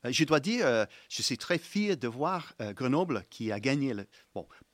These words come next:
qui a pas gagné le final, mais gagné le droit d'avoir, d'être hôte pour le final cette année. Mais c'est pas, euh, ça passe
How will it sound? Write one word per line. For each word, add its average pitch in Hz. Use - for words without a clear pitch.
qui 117
a 113
pas 120
gagné 123
le 113
final, 139
mais 113
gagné 123
le 107
droit 120
d'avoir, 120
d'être 117
hôte 151
pour 117
le 104
final 104
cette -
année. 120
Mais 147
c'est 156
pas, 202
euh, 139
ça -
passe -